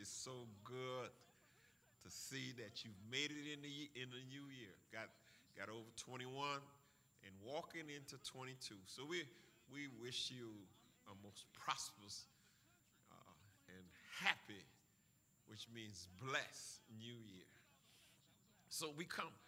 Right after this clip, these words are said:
we come with some exciting news to give to you. We've come to you with our new, uh, direction,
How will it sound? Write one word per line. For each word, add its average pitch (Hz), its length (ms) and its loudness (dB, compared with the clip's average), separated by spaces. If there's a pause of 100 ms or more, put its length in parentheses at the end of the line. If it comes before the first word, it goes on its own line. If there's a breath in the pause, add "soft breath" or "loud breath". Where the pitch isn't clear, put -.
(360 loud breath)
we 151 80 2
come 190 400 6 (720 loud breath)
with 127 120 2
some 113 200 2 (120)
exciting 135 800 6 (580 loud breath)
news 131 640 -2 (440 loud breath)
to 110 80 -6
give 127 320 4
to - 100 -2
you. 117 180 -4 (200)
We've 190 360 6
come 156 440 0 (160)
to 123 120 -4
you 123 280 -4 (880 loud breath)
with 110 180 -2
our 98 320 0 (140)
new, 135 260 -2 (880)
uh, 92 60 -10 (160)
direction, 110 640 4